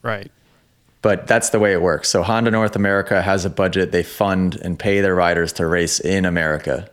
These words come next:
Speaker 2: not anywhere else. They don't care about anywhere else.
Speaker 1: Well, oh, that's tricky.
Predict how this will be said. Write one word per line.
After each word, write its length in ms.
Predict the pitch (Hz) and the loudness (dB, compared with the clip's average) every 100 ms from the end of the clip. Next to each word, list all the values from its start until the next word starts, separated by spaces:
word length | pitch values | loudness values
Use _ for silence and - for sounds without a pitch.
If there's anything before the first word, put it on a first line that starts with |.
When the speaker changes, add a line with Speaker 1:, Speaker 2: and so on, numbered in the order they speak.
| - | -8
Speaker 2:
not 220 | 80 85 | -2 0
anywhere 280 | 90 87 82 | 0 0 2
else. 220 | 73 - | 0 0
They 80 | 95 | 0
don't 180 | 90 85 | 0 -2
care 160 | 92 | -2
about 220 | 87 82 | 0 0
anywhere 280 | 82 80 78 | 0 -2 -2
else. 280 | 73 - - _ - | -4 -6 -14 _ -4
Speaker 1:
Well, 440 | 160 190 180 - _ _ _ _ _ _ _ _ _ _ _ _ _ _ - - _ - | 0 2 0 -4 _ _ _ _ _ _ _ _ _ _ _ _ _ _ -20 -20 _ -4
oh, 460 | 120 113 98 95 | 0 0 0 0
that's 380 | 101 107 101 - | -2 -2 -4 -6
tricky. 540 | - - 110 113 92 | -8 -4 -4 -6 -14